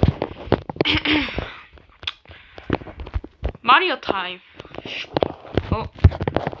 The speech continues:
슈퍼 마리오. 야, 나 커지면은 이거, 잠깐만, 나 철을 못 먹잖아, 이 녀석아. 아이, 바보. 어.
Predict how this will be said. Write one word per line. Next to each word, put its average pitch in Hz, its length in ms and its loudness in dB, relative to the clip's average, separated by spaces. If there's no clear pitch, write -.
슈퍼 370 300 -4
마리오. 381 480 4
야, 226 80 -4
나 214 80 0
커지면은 392 540 6
이거, 262 120 2
잠깐만, 254 380 -2
나 233 180 2
철을 453 240 6
못 262 100 2
먹잖아, 302 400 2
이 262 60 -4
녀석아. 247 320 -4
아이, 247 100 -10
바보. 226 220 -8
어. - 240 -16